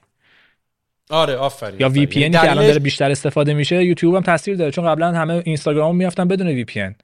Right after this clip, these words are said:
Speaker 2: الان اینستاگرام می‌رن کنارش یوتیوب هم می‌رن که فیلتره.
Speaker 1: آفرین. اصلاً چون مثلاً ملت فکر می‌کنن وای حالا همه یوتیوبر شدن. نه داداش، همه یوتیوبر می‌تونستن باشن،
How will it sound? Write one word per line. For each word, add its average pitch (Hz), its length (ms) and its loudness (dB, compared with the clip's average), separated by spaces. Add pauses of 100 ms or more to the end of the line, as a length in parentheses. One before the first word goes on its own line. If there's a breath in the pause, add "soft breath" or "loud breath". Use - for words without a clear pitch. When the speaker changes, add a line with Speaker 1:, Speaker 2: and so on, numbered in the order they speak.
Speaker 2:
الان 131 120 -2
اینستاگرام 156 460 0
می‌رن 175 220 -2
کنارش 151 340 -2
یوتیوب 139 240 -2
هم 143 80 -2
می‌رن 127 180 -4
که 107 80 -10
فیلتره. 95 340 -10
Speaker 1:
آفرین. 120 440 -4 (300)
اصلاً 214 220 -6
چون 254 180 -2
مثلاً 254 180 -2
ملت 240 220 0
فکر 247 160 -8
می‌کنن 240 180 -6
وای 226 240 -4
حالا 202 200 -2
همه 196 240 -4
یوتیوبر 196 460 -6
شدن. 143 340 -8
نه 190 140 0
داداش، 220 260 0
همه 185 140 -2
یوتیوبر 202 300 -2
می‌تونستن 180 440 -2
باشن، 131 640 -4